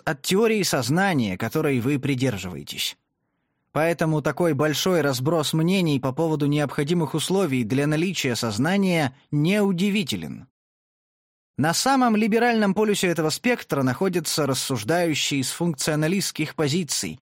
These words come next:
полагающие, что главное в сознании — правильная обработка информации. Она не обязательно тождественна интеллекту, и тем не менее это обработка информации,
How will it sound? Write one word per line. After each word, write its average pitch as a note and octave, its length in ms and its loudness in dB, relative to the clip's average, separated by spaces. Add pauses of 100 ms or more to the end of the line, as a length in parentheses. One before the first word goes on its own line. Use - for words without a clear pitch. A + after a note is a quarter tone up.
(160)
полагающие, C#3 640 0
что C3 160 -2
главное G3 600 2
в - 60 -6
сознании — G#3 720 2 (200)
правильная F3 720 0
обработка A#2 540 -2
информации. G2+ 840 -6 (1040)
Она F3 300 2
не E3+ 120 2
обязательно D#3+ 720 0 (140)
тождественна D#3 720 0
интеллекту, F#3+ 680 0 (300)
и C#3+ 80 2
тем F#3 240 2
не F#3 80 4
менее G#3 400 2
это F3 280 0
обработка E3+ 460 0
информации, F#3 680 0